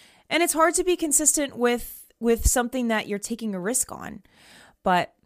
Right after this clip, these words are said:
I want you to also know that, you know, taking a risk is, is one of the most valuable things you can do. I certainly took a risk when I made this podcast. I didn't know what the outcome was gonna be. I didn't know how people were gonna receive this.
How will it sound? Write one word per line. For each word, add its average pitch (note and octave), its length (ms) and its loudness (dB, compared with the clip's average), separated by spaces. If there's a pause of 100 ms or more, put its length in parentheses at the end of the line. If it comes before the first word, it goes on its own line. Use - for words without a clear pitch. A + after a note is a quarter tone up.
(360)
I A3 80 4
want B3+ 380 2
you C#4+ 180 2
to A3+ 680 0 (220)
also A3+ 600 4
know G#3 400 -2
that, F#3+ 420 -2
you G#3 140 -4
know, F#3+ 160 0
taking C4 400 -2
a A#3+ 60 -2
risk F#3 360 0
is, F3 480 -4
is F#3 160 -4
one G3+ 120 0
of G3+ 40 -2
the F#3+ 60 -2
most F3 160 -4
valuable E3+ 340 -4
things E3 260 -8
you E3 60 -10
can D#3 140 -14
do. C#3 240 -4
I A3+ 160 4
certainly F4 340 0
took E4 220 -2
a D4+ 40 -2
risk C#4 440 -2 (100)
when A#3 160 0
I B3 100 2
made A#3 220 0
this A3 140 -2
podcast. A#3+ 720 -2 (680)
I G#3 120 2
didn't B3 160 0
know A#3 80 0
what A3 160 -2
the G#3 100 0
outcome G3 320 0
was G3 160 -2
gonna F#3+ 180 -2
be. F#3+ 140 -2
I F#3 60 2
didn't G3 180 -2
know G3 120 -2
how F#3 140 -2
people F#3 260 -6
were F#3 100 -2
gonna F3 180 -4
receive E3+ 400 -6
this. - 380 -4